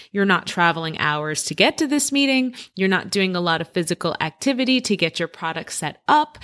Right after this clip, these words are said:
So you should be able to block time around your pitch meeting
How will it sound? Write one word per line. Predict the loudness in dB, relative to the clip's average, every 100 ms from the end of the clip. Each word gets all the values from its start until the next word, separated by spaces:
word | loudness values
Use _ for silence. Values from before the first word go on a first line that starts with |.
| -18 -2
So | 2 2
you | 0 2 4
should | 4 2 0 -2
be | -4 -2 0
able | 0 0 -4
to | -6 -8 -8
block | -6 -2 2 2 0 -6 -12
time | -8 -4 0 0 -2 -6 -18 _ 0
around | 0 0 0 2 4 4 2 -2 -6
your | -4 -2 -2
pitch | 0 0 0 -4
meeting | -4 -4 -6